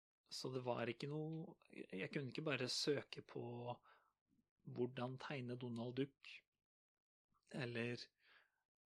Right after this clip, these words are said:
eh, et eller annet sånt da.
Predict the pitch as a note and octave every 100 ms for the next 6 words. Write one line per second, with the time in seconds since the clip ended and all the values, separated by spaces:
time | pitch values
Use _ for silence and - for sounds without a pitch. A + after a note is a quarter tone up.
0 | - B2+ A2+ A2+ A2+ A2+ A2+ A2+ - -
1 | - _ _ _ - C3 - - B2+ B2
2 | A#2 A#2 - D3 D#3+ C3+